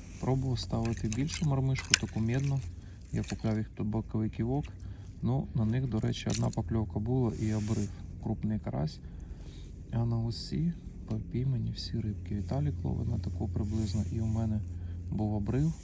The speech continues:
І оцього великого карася я піймав також на ось таку мормишку. Так,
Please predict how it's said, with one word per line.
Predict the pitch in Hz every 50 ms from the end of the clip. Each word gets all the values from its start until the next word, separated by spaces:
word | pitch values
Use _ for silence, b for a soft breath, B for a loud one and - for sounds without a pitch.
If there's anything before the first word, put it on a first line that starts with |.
| - -
І | - 107
оцього | 107 107 - - 113 117 110
великого | 104 110 113 131 143 139 - - 113
карася | - - 113 - 104 - - 113 113
я | 110 107 104
піймав | - - 104 101 113 120 123 123 -
також | - 110 107 - - - - - B B B B B B B B B -
на | - 104
ось | 104 104 - -
таку | - - - 107
мормишку. | 107 110 104 104 104 98 90 87 87 87 87 87 87 87 87 87 - - - 87 - - - - - - - - - - -
Так, | 147 131 123 120 120 117 - - - - - -